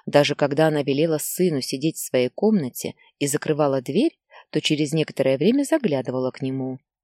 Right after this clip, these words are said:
особенно если сын затихал. Дальше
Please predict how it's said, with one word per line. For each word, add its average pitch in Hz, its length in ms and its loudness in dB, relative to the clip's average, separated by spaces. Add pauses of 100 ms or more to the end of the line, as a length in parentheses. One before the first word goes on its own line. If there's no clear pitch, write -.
особенно 214 680 0
если 113 340 -6
сын 127 440 -6
затихал. 135 720 -10 (600)
Дальше 180 640 -4